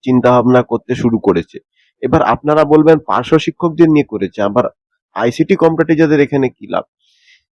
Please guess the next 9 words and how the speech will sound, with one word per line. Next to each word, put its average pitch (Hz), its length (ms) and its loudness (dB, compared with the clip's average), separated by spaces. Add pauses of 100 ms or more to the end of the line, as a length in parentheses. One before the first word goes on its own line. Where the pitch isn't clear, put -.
বন্ধুরা, 143 560 2 (1200)
কিছু 135 220 -2 (100)
খবর 123 360 0 (460)
প্রত্যক্ষ - 600 -6 (140)
থাকে, 160 300 0
কিছু - 300 -6
খবর 123 320 -2 (140)
পরোক্ষ 127 420 -4 (200)
থাকে। - 280 -16